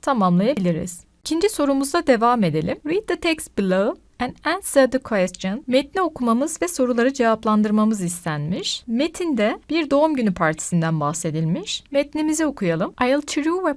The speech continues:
party for my twelfth birthday on the third of February, Saturday. We will organize the party in the Rose Garden. It will start at fifteen. Come and join us. Nancy." Birinci sorumuzla devam edelim. "What kind of party is Nancy organizing?" Birinci sorumuzda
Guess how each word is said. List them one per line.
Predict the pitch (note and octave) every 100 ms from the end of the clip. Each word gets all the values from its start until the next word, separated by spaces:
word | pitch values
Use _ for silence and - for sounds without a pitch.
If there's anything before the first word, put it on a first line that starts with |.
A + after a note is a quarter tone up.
| -
party | A#3+ A#3+ A#3+ A3
for | A3 G3
my | F#3+ F#3
twelfth | F3 - G3+ A#3 C4+ -
birthday | G3+ G3 F3 F3
on | F#3+ F#3+
the | F3+
third | - B3 C4
of | G#3+ A3
February, | - F#3 B3+ B3+ C4 C#4+
Saturday. | C4+ C4+ C#4 D4 D4 D4+
We | D#4+ C4+
will | D#4 C#4 A3+
organize | G3+ F#3 F#3 F3 F3 F3
the | F3
party | - F3+ F3 F3 -
in | F3+
the | E3
Rose | E3+ F3 B3 -
Garden. | A3+ F#3 E3+ F3 C#4 -
It | D#4
will | - A#3+
start | A#3 - G#3 G3 - -
at | F#3+ G3 -
fifteen. | A#3+ - A3 A#3 D4 -
Come | C#4 A#3
and | G#3 C#4+
join | D#4 D#4 D4 B3+
us. | B3+ - _ -
Nancy." | B3 C4 - E3+ F3 F3 -
Birinci | C#4 F4 G4
sorumuzla | D4+ C4 A#3+ A#3 D#4 D4
devam | A3 A3 C4+
edelim. | C4 C4 C4+ D4
"What | - F#4
kind | - F4 D4
of | C4+ -
party | A#3 A3 A3 -
is | G#3 -
Nancy | G3 G3+ -
organizing?" | - A3+ G3+ F3 D#3+ E3 E3 F3 E4+ C4
Birinci | C4+ E4 G4+
sorumuzda | D#4 A#3+ G#3 F#3+ F3+ G#3